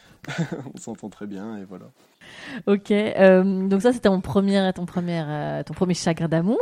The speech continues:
Speaker 2: après ton, ta
Speaker 1: Oui.
Speaker 2: première histoire d'amour. Et après, comment ça se passe dans tes études ? Parce que t'es maths sup, maths spé, donc même sans faire de, de généralité, c'est généralement des, des études où il y a beaucoup de garçons.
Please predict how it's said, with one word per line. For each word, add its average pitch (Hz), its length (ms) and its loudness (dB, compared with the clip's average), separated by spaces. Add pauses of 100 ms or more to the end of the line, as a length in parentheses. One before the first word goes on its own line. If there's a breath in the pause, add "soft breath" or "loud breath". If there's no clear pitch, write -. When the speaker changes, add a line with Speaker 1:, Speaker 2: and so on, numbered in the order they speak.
Speaker 2:
après 175 300 -2
ton, 160 280 -6
ta - 100 -4
Speaker 1:
Oui. 233 120 0
Speaker 2:
première 165 280 -2
histoire 170 300 -2
d'amour. 185 400 0 (500 loud breath)
Et 196 80 0
après, 240 200 0
comment 220 240 0
ça 208 160 0
se - 80 -10
passe 208 280 0
dans 175 160 -2
tes 175 200 -2
études ? 180 220 -4
Parce 190 160 0
que 185 160 2 (440 loud breath)
t'es 220 100 -2
maths 208 200 0
sup, 202 160 -8
maths 208 180 0
spé, 226 220 2
donc 175 200 -4
même 190 220 -2
sans 180 180 -8
faire 180 200 -8
de, 160 180 -6
de 160 160 -8
généralité, 175 680 -4
c'est 170 160 -12
généralement 165 540 -8
des, 156 440 -10 (340 loud breath)
des 175 200 -4
études 185 300 -4
où 180 40 0
il 170 60 0
y 165 40 4
a 160 60 2
beaucoup 160 200 -8
de 170 60 -6
garçons. 165 300 -2